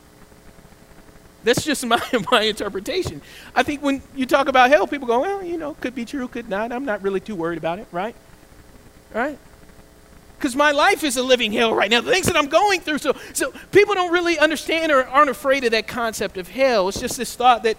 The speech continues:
you know, whatever, we're all going to heaven, we're all good.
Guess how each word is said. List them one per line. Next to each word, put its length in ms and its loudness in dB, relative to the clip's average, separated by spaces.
you 120 -8
know, 180 0
whatever, 540 2
we're 100 4
all 160 6
going 200 0
to 60 -2
heaven, 280 0
we're 100 6
all 100 8
good. 320 8